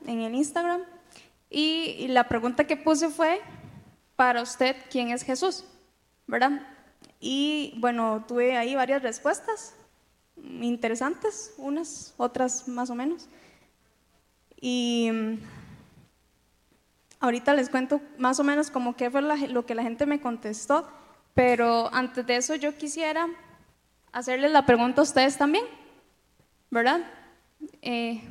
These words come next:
para ustedes, ¿quién es Jesús? Y no me la contesten, solo piensen la verdad ustedes ahí, y les voy a dar así como un toquecito para que lo,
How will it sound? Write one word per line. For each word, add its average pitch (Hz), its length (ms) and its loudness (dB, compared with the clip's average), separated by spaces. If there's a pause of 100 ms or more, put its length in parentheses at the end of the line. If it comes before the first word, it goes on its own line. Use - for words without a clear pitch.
(120)
para 240 240 4
ustedes, 311 720 2
¿quién 277 240 0
es 285 140 -2
Jesús? 294 480 -2 (280)
Y 254 100 -4
no 240 100 0
me 294 80 4
la 330 120 6
contesten, 254 460 2
solo 262 260 2
piensen 320 360 4
la 247 120 2
verdad 254 360 0
ustedes 269 400 -2
ahí, 302 260 0 (840)
y 247 120 -2
les 233 120 4
voy 233 120 4
a 247 60 8
dar 254 100 6
así 302 140 4
como 247 220 4
un 269 120 4
toquecito 269 480 2
para 262 240 0
que 233 140 -2
lo, 233 320 -8